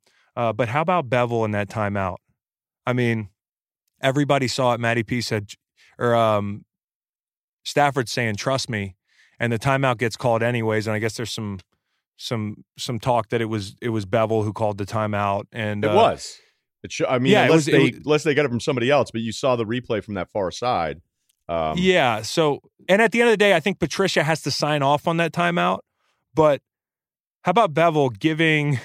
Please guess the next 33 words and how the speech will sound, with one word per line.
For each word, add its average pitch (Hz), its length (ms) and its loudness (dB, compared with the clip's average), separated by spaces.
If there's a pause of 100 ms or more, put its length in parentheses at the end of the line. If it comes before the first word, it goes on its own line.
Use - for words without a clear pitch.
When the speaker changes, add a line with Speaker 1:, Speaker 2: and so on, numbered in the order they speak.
(260)
Speaker 1:
the 139 80 -4
Patriots 147 540 0
a 120 60 0
ring 123 460 0
a 120 100 -4
few 117 160 -4
years 110 280 0
back? 107 540 0 (840)
Uh, 113 420 2 (1000)
and 135 120 0
then 151 100 2
you 139 80 0
sign 139 360 0
him, 123 180 -2
and 117 260 -4
he 123 100 -4
probably 131 280 0
costs 123 360 -2
you 117 440 -2 (320)
a 120 100 0
huge 139 720 -4 (140)
opportunity 127 540 0
at 113 60 2
a 110 80 0
road 110 480 0 (100)
win 113 380 -2
to 101 120 -8
start 113 220 0
off 104 180 0
the 107 80 -4
season. 104 540 -4 (400)
Uh, 113 400 2
th-, - 240 -18